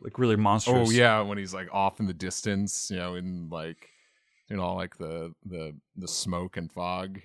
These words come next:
Speaker 2: It's, uh
Speaker 1: Even when he's close up, it's like the, and, and, like, the, the eyes are, have these, like, trail effects on it.
Speaker 2: Yeah.
Speaker 1: Um, yeah, he just, like, looks super inhuman in a way that, uh,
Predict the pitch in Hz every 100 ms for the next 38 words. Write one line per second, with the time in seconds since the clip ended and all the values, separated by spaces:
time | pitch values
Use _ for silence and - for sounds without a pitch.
0 | _ 92 78 - - 85 76 73 76 -
1 | _ _ _ _ _ - 214 269 202 139
2 | - 156 143 151 165 131 - 123 117 123
3 | 113 104 107 131 143 151 135 127 120 120
4 | 107 110 117 120 127 120 110 113 107 107
5 | 101 98 - - 147 151 143 160 151 -
6 | 139 139 135 _ _ _ _ _ _ _
7 | _ _ _ _ _ _ _ _ _ _
8 | _ _ _ - 101 90 - 113 104 95
9 | 95 87 _ _ _ _ _ _ _ -
10 | 151 131 123 151 151 147 - 180 185 160
11 | 131 107 - 156 151 131 127 101 95 92
12 | _ _ _ 131 127 117 113 107 107 98
13 | 107 95